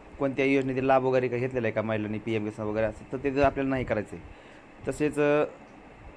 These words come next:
वैवाहिक स्थिती, तर इथं आपल्याला आता मॅरिड, अनमॅरिड, तसे म्हणजे अविवाहित, विवाहित जे काही असेल ते आपल्याला इथं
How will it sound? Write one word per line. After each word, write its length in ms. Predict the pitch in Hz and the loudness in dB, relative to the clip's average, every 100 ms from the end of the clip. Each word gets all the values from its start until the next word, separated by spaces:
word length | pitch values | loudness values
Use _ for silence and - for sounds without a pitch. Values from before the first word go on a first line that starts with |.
| - - - | -20 -10 2
वैवाहिक 360 | 143 143 147 | 4 6 4
स्थिती, 380 | - 156 131 113 - - - - - - - | 0 -4 -4 -6 -8 -20 -20 -20 -20 -20 -4
तर 40 | |
इथं 200 | 127 131 | -2 2
आपल्याला 280 | 139 135 139 | 2 2 2
आता 260 | 135 143 139 - - - - - - - - - - - | 4 2 0 -10 -20 -20 -20 -20 -20 -20 -20 -20 -16 -4
मॅरिड, 480 | 127 131 135 131 | 0 2 4 4
अनमॅरिड, 640 | 123 135 131 127 131 127 127 - - - - - - - - | 4 2 0 2 4 2 0 -6 -16 -20 -20 -20 -20 -18 -12
तसे 160 | 127 131 | -6 -4
म्हणजे 180 | 120 - - | -4 -6 -4
अविवाहित, 440 | 123 131 127 123 | 0 2 4 2
विवाहित 380 | 117 123 120 123 113 - 120 | 0 0 2 0 -2 -10 -2
जे 80 | 139 | 0
काही 180 | 151 151 | 4 4
असेल 300 | 147 127 95 - - - - - - | 4 0 -4 -10 -20 -20 -20 -20 -4
ते 100 | 139 | 2
आपल्याला 300 | 131 131 127 | 2 2 0
इथं 300 | 127 123 147 | 0 0 -2